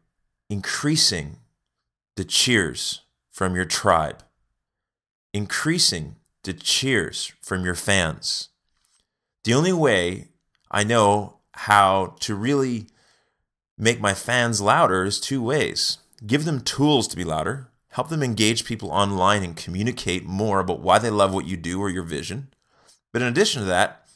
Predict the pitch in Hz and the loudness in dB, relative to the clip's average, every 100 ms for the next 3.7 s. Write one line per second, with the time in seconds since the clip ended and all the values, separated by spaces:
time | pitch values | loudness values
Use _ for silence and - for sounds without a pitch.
0 | _ - 165 170 160 160 151 180 185 127 | _ -6 0 0 2 0 0 -2 -2 -4
1 | - - - - _ _ _ _ _ - | -2 -2 -2 -8 _ _ _ _ _ -6
2 | 135 139 180 - 170 147 - 151 151 - | -4 -2 0 0 -2 -4 -4 -4 -4 -4
3 | - 135 113 90 123 - | -2 0 0 -2 -4 -6